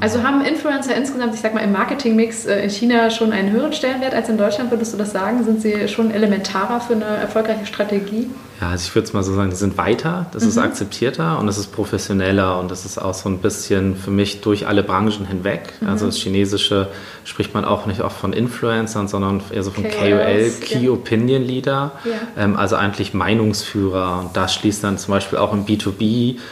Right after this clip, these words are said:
Speaker 2: jemand mit einem Professor, der seit dreißig Jahren auf einer Industriemesse spricht, das ist halt auch ein K O L, der hat sich
Speaker 1: Ja.
Speaker 2: seinen WeChat-Blogger-Account gemacht und da irgendwie, vielleicht sind's ja nur fünftausend Fans, aber die sind alle aus einer ganz speziellen,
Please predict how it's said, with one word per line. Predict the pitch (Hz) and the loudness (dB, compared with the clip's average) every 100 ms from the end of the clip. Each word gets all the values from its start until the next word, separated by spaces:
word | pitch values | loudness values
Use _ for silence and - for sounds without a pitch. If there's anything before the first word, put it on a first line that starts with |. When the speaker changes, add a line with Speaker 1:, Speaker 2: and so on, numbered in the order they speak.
| - | -6
Speaker 2:
jemand | 113 104 101 | 0 2 2
mit | 104 | 2
einem | 101 98 98 95 | 0 2 2 0
Professor, | - 110 117 - 107 | -4 0 0 2 2
der | 101 | 4
seit | 98 95 | 2 0
dreißig | 95 95 98 107 - | 0 0 0 -2 -2
Jahren | 95 98 101 101 101 | 0 2 2 2 0
auf | - 98 - | 0 -4 -2
einer | 101 | 0
Industriemesse | 101 95 - 110 104 95 98 | 0 -2 0 2 4 2 -2
spricht, | - - 101 - | -2 -2 -2 0
das | 95 | -8
ist | - - | -8 -6
halt | - 95 | -4 -2
auch | 101 | -2
ein | 98 98 | 0 -2
K | - 95 | 0 2
O | |
L, | 95 92 92 | 2 0 0
der | 90 | -2
hat | 90 | -4
sich | 101 - | -8 -4
Speaker 1:
Ja. | 98 | -2
Speaker 2:
seinen | 95 95 92 - - - - | 0 -2 -4 -14 -14 -12 -4
WeChat-Blogger-Account | 110 107 104 104 104 95 107 107 104 - 98 104 101 | -2 0 -2 -2 0 0 2 2 0 0 0 0 0
gemacht | 104 95 107 - | -2 -2 -2 -4
und | - 92 101 | -6 -4 0
da | 98 - | 0 0
irgendwie, | 104 101 98 101 101 101 - - - - - 110 107 - - | 0 -2 -2 2 2 0 -8 -18 -18 -20 -18 -18 -20 -20 -8
vielleicht | 92 85 | -6 -4
sind's | 107 101 | -4 0
ja | 101 | 0
nur | 98 | 2
fünftausend | 135 147 - 98 98 95 | 2 0 0 2 2 0
Fans, | 92 95 92 95 - | -2 -2 0 -2 -4
aber | - 95 | -2 0
die | 101 | 0
sind | 95 98 | 0 -2
alle | 101 101 107 | 0 2 2
aus | 95 92 | 2 0
einer | 98 98 | -2 -2
ganz | 98 107 | -2 -4
speziellen, | - 104 - 107 101 104 104 107 | -4 -8 -4 0 4 4 2 -4